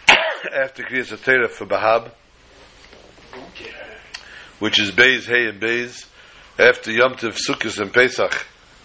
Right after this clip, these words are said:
There are those that fast Monday and Thursday and Monday after Yom Tov. Um, Billy, the next week, Wednesday,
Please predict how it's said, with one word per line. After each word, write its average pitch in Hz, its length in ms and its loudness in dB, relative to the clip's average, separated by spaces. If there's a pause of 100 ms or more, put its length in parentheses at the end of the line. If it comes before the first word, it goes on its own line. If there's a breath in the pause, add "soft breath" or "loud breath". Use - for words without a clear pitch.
(380)
There 107 200 6
are 104 60 0
those 120 280 4
that 104 120 -2
fast 117 580 2
Monday 117 440 0
and 98 100 -6
Thursday 110 420 2
and 104 80 -6
Monday 110 440 -2 (1000 loud breath)
after 127 340 4
Yom 120 240 2
Tov. - 460 -4 (960 loud breath)
Um, 101 420 2
Billy, 117 180 -2
the 117 240 4
next 110 280 -2
week, 127 280 0
Wednesday, 117 580 2